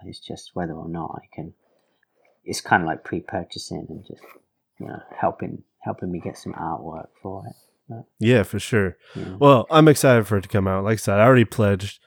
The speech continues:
Speaker 2: I
Speaker 1: Yeah,
Speaker 2: wanna check it
Speaker 1: thank
Speaker 2: out.
Speaker 1: you.
Speaker 2: I wanna
Speaker 1: Yeah.
Speaker 2: see how we're incorporated into the game.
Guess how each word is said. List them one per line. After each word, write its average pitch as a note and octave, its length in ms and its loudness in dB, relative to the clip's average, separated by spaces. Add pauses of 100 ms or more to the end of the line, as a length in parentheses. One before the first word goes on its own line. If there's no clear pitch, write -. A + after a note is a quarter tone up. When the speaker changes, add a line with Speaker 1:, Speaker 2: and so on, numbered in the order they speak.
(540)
Speaker 2:
I G#2+ 80 0
Speaker 1:
Yeah, D3 120 8
Speaker 2:
wanna A2 120 4
check G#2+ 240 0
it G#2 60 0
Speaker 1:
thank G2 80 2
Speaker 2:
out. F#2 140 2
Speaker 1:
you. - 160 -2
Speaker 2:
I G#2 40 -2
wanna A#2+ 260 6
Speaker 1:
Yeah. G#2+ 60 -2
Speaker 2:
see A#2 140 4
how G#2+ 500 4 (380)
we're G#2+ 240 4
incorporated G2+ 760 2
into F#2+ 180 -2
the F2 120 -6 (1040)
game. F#2+ 460 0